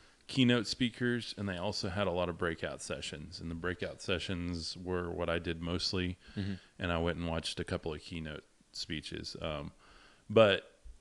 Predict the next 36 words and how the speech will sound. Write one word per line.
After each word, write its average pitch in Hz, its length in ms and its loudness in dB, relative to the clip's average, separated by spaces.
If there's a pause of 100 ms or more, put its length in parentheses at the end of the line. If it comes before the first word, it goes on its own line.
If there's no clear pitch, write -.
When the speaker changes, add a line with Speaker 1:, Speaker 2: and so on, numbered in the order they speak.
(220)
Speaker 1:
they 113 200 6
were 123 200 8
basically 123 500 4
there 95 200 8
teaching 98 600 0
and 82 160 -6
talking 90 580 -2
and 82 240 -4
just 87 360 0 (100)
meeting 107 460 8
other 98 260 6
creators. 85 540 0
So 104 80 0
if - 160 -2
you 107 80 0
had 139 100 6
a 147 60 4
creator 101 440 4
badge, 85 520 2 (600)
you 98 160 4
were 92 120 6
kind 98 380 4
of, 90 400 4
you 92 120 0
got 101 180 2
to 92 120 -2 (200)
filter 104 400 -2
yourself 90 440 -2
away 87 220 0
from 90 180 -2
all 82 120 0
the 80 100 0
noise 85 320 2
a 90 60 2
little 95 200 2
bit 95 300 4